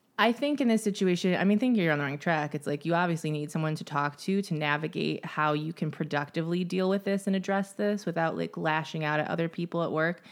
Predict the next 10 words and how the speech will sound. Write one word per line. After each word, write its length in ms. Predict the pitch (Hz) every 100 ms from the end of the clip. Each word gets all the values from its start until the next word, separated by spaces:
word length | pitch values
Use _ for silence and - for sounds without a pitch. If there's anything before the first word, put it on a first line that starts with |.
| - - - - _
Um, 560 | - 170 160 151 147 - _ _ _ _ _ _ -
and 640 | 180 175 170 160 156 156 - _ -
I 60 |
think 200 | 170 190 180
there, 200 | 170 - -
you 140 | 170
have 200 | 165 160
to 120 | 165 160
kind 140 | 160
of, 160 | 151